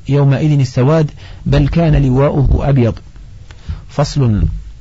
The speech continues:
ومما وقع في هذه الغزوة إباحة متعة النساء، ثم حرمها قبل خروجه من مكة، واختلف في الوقت الذي حرمت فيه المتعة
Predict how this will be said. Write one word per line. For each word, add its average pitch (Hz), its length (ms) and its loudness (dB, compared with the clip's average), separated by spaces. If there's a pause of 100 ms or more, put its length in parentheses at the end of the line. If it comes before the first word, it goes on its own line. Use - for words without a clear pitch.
(640)
ومما 151 360 4
وقع 151 380 2
في 143 160 2
هذه 143 300 4
الغزوة 160 420 2 (420)
إباحة 156 420 0 (280)
متعة 156 420 2
النساء، 123 480 0 (500)
ثم 143 220 2
حرمها 156 560 2
قبل 170 300 0
خروجه 151 500 2
من 143 160 2
مكة، 175 320 0 (420)
واختلف 156 520 2
في 151 60 0
الوقت 160 300 0
الذي 147 300 0
حرمت 147 440 0
فيه 143 240 0
المتعة 151 440 0